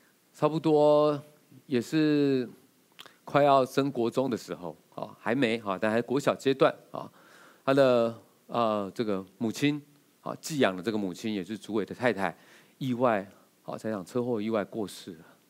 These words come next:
而这是很大的冲击。而因为他是收养，呃，不，寄养家庭的身份，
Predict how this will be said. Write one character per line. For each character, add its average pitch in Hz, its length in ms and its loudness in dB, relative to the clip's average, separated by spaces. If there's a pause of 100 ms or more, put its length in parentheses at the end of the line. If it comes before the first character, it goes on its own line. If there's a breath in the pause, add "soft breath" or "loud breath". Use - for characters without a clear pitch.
(760 soft breath)
而 170 80 4
这 233 80 4
是 208 100 6
很 131 160 4
大 127 140 4
的 123 40 4
冲 104 240 -2
击。 - 300 -16 (2000 soft breath)
而 185 420 8 (200)
因 202 160 4
为 190 180 8
他 165 340 6
是 165 300 0
收 185 320 6
养， 107 300 6
呃， 123 120 4
不， 131 380 2
寄 240 200 4
养 127 200 8
家 123 140 4
庭 110 140 -2
的 90 60 -6
身 98 300 -4
份， 90 200 0